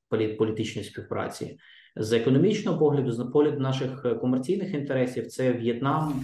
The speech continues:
Індонезія, Малайзія, Бангладеш, чому ні? М, ну, ці країни. Ну, Китай я вже, ну, зрозуміло, Китай, мені здається, залишається, тому що, ну, якби він,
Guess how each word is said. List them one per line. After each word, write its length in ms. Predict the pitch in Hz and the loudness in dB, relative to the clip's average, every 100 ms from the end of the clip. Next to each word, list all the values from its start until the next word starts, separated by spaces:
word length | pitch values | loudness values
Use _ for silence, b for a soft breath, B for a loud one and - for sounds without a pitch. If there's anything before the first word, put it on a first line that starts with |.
| - | -6
Індонезія, 600 | 113 110 110 131 127 110 | -6 -2 0 0 2 0
Малайзія, 600 | 104 104 120 117 107 104 | 0 0 2 0 0 -2
Бангладеш, 880 | 98 110 101 101 101 113 - - - | -2 -2 -2 -6 -2 -2 -2 -8 -14
чому 300 | - 104 101 | -12 -8 -6
ні? 340 | 98 98 98 B B B B B _ - 107 | -4 -6 -6 B B B B B _ -12 -6
М, 640 | 101 98 98 95 92 92 104 117 - - - - | -2 0 0 -2 -4 -6 -6 -8 -8 -8 -8 -6
ну, 280 | 110 123 | 0 2
ці 180 | 120 113 | 2 -2
країни. 460 | - 101 98 - - - | -4 -4 -4 -6 -14 -2
Ну, 200 | 143 143 | 2 4
Китай 420 | 131 131 147 123 | 4 4 4 6
я 140 | 120 107 | 4 4
вже, 200 | 107 117 | 4 4
ну, 220 | 117 123 | 2 0
зрозуміло, 560 | 113 110 113 98 98 | -2 0 0 0 -4
Китай, 320 | - 113 127 120 | -4 0 2 4
мені 160 | 113 | 4
здається, 300 | 107 110 110 | 4 2 2
залишається, 600 | 110 113 - 147 139 - | 0 0 0 0 0 -4
тому 240 | 107 107 104 | -6 -6 -8
що, 640 | - 98 95 95 98 98 | -6 -4 -4 -4 -6 -8
ну, 200 | 101 104 _ _ _ | -10 -12 _ _ _
якби 360 | 131 - 113 104 | -10 -8 -4 0
він, 280 | 117 117 | 2 2